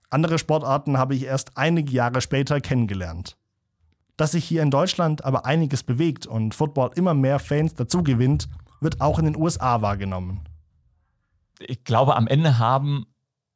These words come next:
Speaker 2: haben Leute wie du die größte Rolle gespielt, nämlich Leute, die mittlerweile Football gucken. Und das ist halt wirklich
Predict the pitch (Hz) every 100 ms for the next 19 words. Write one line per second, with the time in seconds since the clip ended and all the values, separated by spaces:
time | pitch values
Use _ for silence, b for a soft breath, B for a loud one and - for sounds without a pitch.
0 | _ - 117 127 151 123 107 135 165 95
1 | 95 _ _ _ _ - 98 117 123 -
2 | 95 98 98 - 104 104 - 104 101 101
3 | 110 117 101 107 107 - _ - 110 123
4 | 113 110 107 143 - 107 104 - - -
5 | - 98 104 - - 107 107 - 104 147
6 | 139 135 -